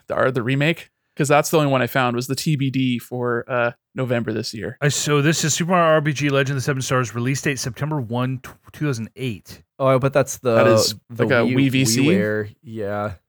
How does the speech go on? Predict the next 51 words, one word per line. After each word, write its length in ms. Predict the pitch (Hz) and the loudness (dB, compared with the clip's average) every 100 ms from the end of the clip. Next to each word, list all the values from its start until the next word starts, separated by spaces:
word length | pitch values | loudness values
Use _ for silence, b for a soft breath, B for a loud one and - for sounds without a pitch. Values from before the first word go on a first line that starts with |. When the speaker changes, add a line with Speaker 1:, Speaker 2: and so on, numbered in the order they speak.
| - | -10
Speaker 2:
There's 160 | 117 | -8
no 120 | 127 | -6
score 500 | 127 - - 120 120 | -6 -6 -4 -2 0
on 140 | 110 104 | 0 -2
this 280 | 104 101 110 | -6 -8 -8
at 80 | |
all 200 | 104 104 | -6 -4
on 100 | 101 | -6
the 80 | 104 | -8
cache 360 | - 110 101 - | -6 -6 -6 -8
version. 540 | 101 101 104 107 104 - _ _ _ | -10 -10 -10 -12 -12 -18 _ _ _
Speaker 1:
Yeah, 140 | - 123 | -4 -2
not 180 | 127 - | 0 0
to 60 | |
mention 400 | 127 123 - 131 | 0 0 -2 0
their 300 | 127 123 117 | 2 2 2
search 460 | 117 135 120 - - | 2 2 2 0 -4
breaks, 440 | 131 127 120 - - | 0 0 0 -4 -4
uh, 220 | 131 123 - | 0 0 0
about 260 | 139 139 - | 0 2 2
fifty 240 | - 160 | 0 0
percent 260 | 147 147 165 | 0 2 2
of 60 | 143 | 2
the 100 | 123 | 0
time 180 | 135 | 0
I 80 | 123 | 0
try 180 | 117 120 | 0 0
using 300 | 120 120 120 | 0 -2 -2
it. 180 | 117 - _ _ - | -4 -6 _ _ 0
E 100 | 277 | 4
J, 120 | 269 | 6
get 120 | 285 | 6
off 100 | 269 | 4
Metacritic. 440 | 226 190 165 127 - _ _ _ | 6 4 6 2 0 _ _ _
You're 100 | 175 | 2
not 60 | 208 | 6
helping. 360 | 196 165 123 123 _ _ _ _ _ _ _ _ _ - | 6 4 2 -2 _ _ _ _ _ _ _ _ _ -2
I 140 | 160 | 4
will 120 | 233 208 | 4 6
be, 100 | 202 | 4
I 100 | 170 240 | 4 6
will 120 | 220 | 6
drive 280 | 156 170 151 | 6 6 6
the 60 | |
Metacritic. 460 | 147 139 - 110 - _ _ _ | 4 2 2 -2 -4 _ _ _
Speaker 2:
So, 180 | - 180 | 2 6
how, 140 | 175 175 123 B B 196 | 6 4 0 B B -6
<sighs> 40 | |
okay, 240 | 175 156 131 | -4 -2 -2
so 160 | 156 | -2
Chris, 420 | 139 175 175 - | 0 2 2 0